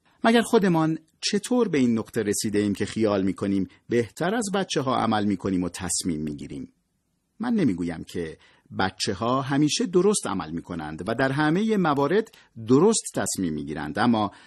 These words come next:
تا آزمون عمل و تصمیم نباشد،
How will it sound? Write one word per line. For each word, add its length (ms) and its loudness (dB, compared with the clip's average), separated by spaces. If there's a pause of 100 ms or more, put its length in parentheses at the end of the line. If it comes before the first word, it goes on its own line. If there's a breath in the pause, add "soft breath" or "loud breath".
(200 loud breath)
تا 140 -2
آزمون 680 2
عمل 360 2
و 60 2
تصمیم 640 0
نباشد، 800 -2